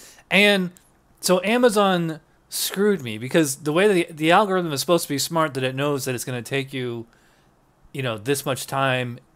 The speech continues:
to, and especially, I noticed that, like, when I have back-to-back blocks, usually the first block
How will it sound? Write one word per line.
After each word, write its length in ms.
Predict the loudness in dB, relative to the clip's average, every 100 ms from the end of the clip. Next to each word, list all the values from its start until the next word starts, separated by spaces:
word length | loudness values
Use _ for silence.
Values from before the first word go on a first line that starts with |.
| -12
to, 400 | -6 -4 -4 -6
and 100 | -8
especially, 580 | -2 -2 0 0 0 -2 _ _ _
I 100 | 0
noticed 240 | 2 2 4
that, 120 | 4
like, 160 | 2 0
when 120 | 0
I 100 | 2
have 240 | 2 2
back-to-back 540 | 2 0 -2 -4 -2 -2
blocks, 400 | -2 -2 -4 -6
usually 260 | -2 0
the 120 | 0
first 320 | -2 -2 -2 0
block 340 | 0 0 -6